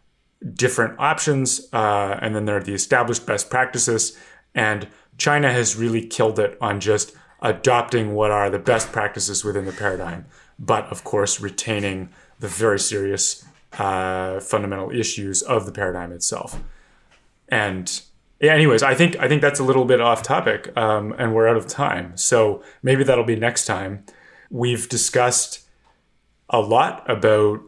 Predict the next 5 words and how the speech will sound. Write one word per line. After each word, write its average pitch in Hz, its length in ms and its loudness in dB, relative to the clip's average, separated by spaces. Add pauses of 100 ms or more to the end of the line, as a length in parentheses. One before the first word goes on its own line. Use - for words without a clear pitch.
(100)
why 113 560 2
the 117 220 -4
internet 117 540 0 (120)
is 104 920 0 (240)
centralizing, 131 920 0